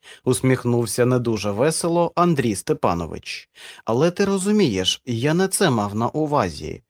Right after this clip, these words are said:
Чому на тренування не з'являєшся?» Ріменець від бандури врізався Славкові в плече,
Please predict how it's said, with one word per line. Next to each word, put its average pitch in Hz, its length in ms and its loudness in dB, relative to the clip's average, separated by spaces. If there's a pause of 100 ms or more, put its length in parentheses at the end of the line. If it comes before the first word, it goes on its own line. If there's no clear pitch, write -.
(280)
Чому 190 360 2
на 151 120 2
тренування 185 680 0
не 110 160 -2
з'являєшся?» 120 960 -4 (1080)
Ріменець 135 800 2
від 123 280 0
бандури 120 680 2
врізався 151 760 0
Славкові 127 680 0
в 135 60 -2
плече, 151 600 -2